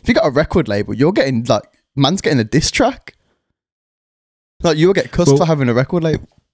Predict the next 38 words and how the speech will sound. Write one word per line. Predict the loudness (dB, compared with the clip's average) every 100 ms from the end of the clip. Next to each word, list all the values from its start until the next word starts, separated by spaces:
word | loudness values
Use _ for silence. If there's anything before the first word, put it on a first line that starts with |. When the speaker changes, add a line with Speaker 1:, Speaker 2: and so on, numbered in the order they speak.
| _ -18
Speaker 1:
Sorry. | -18 -20 _ _
Uh, | -8
d-, | -6 -4
second | -4 -2 0 2
birth, | 0 -2
second | -6 -2 -2
week. | -2 -8 -20 _ _ _ _ _ 2
Uh, | 2 2 0 0
<laughs> | -2 0 0 2 0 -4 -8 -8 -8 -14 -2
you | 2 2
do, | 4
you | 4
get | 2 0
cussed | 0 2
for | 0
having | 2
a | 0
record | 0 0 0
label, | 0 2
and | 0
everyone's | 4 2 2
like, | 0
"Yeah, | 2 2 2
I | 2
do | 0
this | 0 -2
independent | -2 -2 -2 0 0 0 0
and | 0
all |
this | 0 0
and | 0
that." | 0 -4 -16 -20 -4
Like, | -2 0
look | -2
at | 0
A | 0
J | 0 0
Tracey. | 0 -2 -2 -4